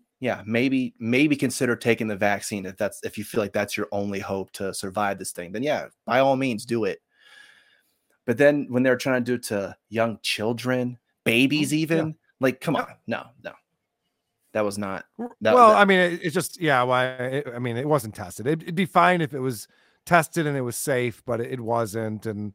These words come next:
Speaker 1: Yeah.
Speaker 2: they were just trying to force it on everyone. That Joe Rogan thing is, is very interesting. Remember when he had the C N N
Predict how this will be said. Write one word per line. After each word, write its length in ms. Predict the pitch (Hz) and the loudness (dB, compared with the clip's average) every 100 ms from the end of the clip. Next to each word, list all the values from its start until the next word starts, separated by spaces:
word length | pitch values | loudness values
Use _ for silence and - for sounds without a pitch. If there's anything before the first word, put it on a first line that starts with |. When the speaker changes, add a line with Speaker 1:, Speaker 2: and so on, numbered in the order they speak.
| - | -14
Speaker 1:
Yeah. 200 | 95 78 | -14 -6
Speaker 2:
they 100 | 139 | -2
were 80 | 131 | 0
just 160 | 117 - | -2 -2
trying 160 | 117 | -2
to 80 | 110 | -2
force 340 | - 110 107 113 | -4 -6 -4 -6
it 60 | |
on 80 | 107 | -6
everyone. 400 | 104 107 107 104 _ - _ | -4 -2 -4 -6 _ -20 _
That 240 | 190 277 - | 6 6 6
Joe 200 | 320 208 | 8 8
Rogan 420 | 131 139 131 110 | 8 4 2 -2
thing 240 | 123 110 | -2 -2
is, 160 | 107 - | -4 -6
is 140 | 135 107 | -8 -2
very 260 | 127 123 | 2 2
interesting. 360 | 120 120 - 110 | 0 -4 -6 -2
Remember 360 | 120 165 254 269 | 0 0 2 2
when 140 | 233 | 2
he 140 | 190 | 2
had 340 | 151 147 143 120 | 2 2 2 0
the 100 | 117 | -6
C 240 | - 156 | -4 0
N 140 | 147 131 | 0 2
N 360 | 123 120 120 | 2 0 -6